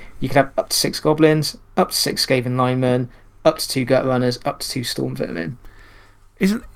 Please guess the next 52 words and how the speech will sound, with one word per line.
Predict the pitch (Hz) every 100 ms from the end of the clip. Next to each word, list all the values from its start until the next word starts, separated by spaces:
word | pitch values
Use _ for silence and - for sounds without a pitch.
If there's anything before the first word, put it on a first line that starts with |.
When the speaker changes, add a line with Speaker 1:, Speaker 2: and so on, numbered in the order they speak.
| -
Speaker 2:
isn't | - 220 220
it | 226
amazing, | 196 196 165 117 104
though, | 104 110
to | 127
think | 151 135
that | 127 -
somebody | 180 170 156
at | 139
some | - 151
point | 131 120 110 - - - -
in | 147
nineteen | 156 156
ninety-four | 147 139 135
wrote | 120 123
that | 120 113
in? | 101 - - -
If | 165
it |
had | 214
been | 185
anybody | 196 175 160
Speaker 1:
Yeah. | 139
Speaker 2:
else, | 107 - - - -
imagine | 196 196 196
if | -
Steve | - 185 147
woke | 123 127
up | 139 123
one | 113
day | 110
and | 113
emailed | 139 127 123
in | 120
saying, | 104 117 113 - - - -
"I | 359
reckon | 202 156 143
there | 127
should | -
be | 123
a |
team | - 151 143 131
of | 107
dwarves | 123 160 170 151
and | 135
elves, | 117 95 98 - -
and | 127
we | 131
can | 139
call | 143 160 151
it | 135
the | 131 120